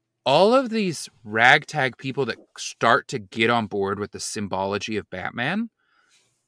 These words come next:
lead us towards that endpoint where Batman is okay with letting the man die and the symbol of the bat live on.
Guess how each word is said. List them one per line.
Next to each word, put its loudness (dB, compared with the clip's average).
lead 0
us 0
towards -2
that 2
endpoint -4
where -2
Batman 2
is -8
okay -2
with -6
letting -2
the -4
man -2
die -6
and -2
the -4
symbol -2
of -6
the -14
bat -4
live -10
on. -16